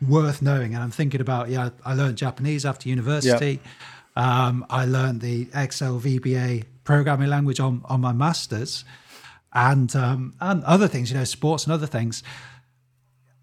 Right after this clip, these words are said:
Speaker 1: I've had to spend a lot of time on my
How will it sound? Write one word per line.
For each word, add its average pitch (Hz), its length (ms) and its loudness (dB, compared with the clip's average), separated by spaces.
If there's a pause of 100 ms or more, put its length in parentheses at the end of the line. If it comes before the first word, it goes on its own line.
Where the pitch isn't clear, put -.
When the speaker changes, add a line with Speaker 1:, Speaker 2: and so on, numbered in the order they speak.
Speaker 1:
I've 147 160 2
had 190 260 2
to - 80 -4
spend 165 280 4
a 139 60 4
lot 170 240 4
of 165 100 2
time 135 460 2 (320)
on 139 460 4 (320)
my 127 480 0